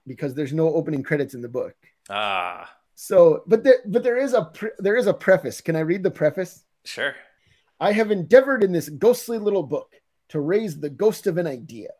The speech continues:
Speaker 1: which shall not put my readers out of humor with themselves, with each other, with the season, or with me. May it haunt their houses pleasantly, and no one wish to lay it.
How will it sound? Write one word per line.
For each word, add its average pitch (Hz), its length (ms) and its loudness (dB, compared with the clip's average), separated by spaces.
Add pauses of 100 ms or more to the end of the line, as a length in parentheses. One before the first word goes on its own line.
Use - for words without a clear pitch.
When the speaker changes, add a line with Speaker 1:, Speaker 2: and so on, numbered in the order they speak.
(400)
Speaker 1:
which 147 160 -6
shall 160 280 -2
not 240 300 -4
put 214 160 -2
my 170 120 0
readers 165 380 -2
out 147 120 2
of 117 80 -10
humor 226 300 -6
with 147 120 -6
themselves, 147 600 -6 (180)
with 156 160 -6
each 147 160 -8
other, 143 360 0 (260)
with 160 160 -6
the 175 80 -4
season, 160 500 -6 (160)
or 196 220 4
with 170 220 -4
me. 120 240 -16 (640)
May 175 160 0
it 139 120 0
haunt 233 260 -6
their 214 140 4
houses 180 340 -2
pleasantly, 196 720 -6 (340)
and 123 240 -12
no 160 100 -2
one 185 400 -4
wish 160 360 -8
to 175 120 -6
lay 135 260 -8
it. - 260 -20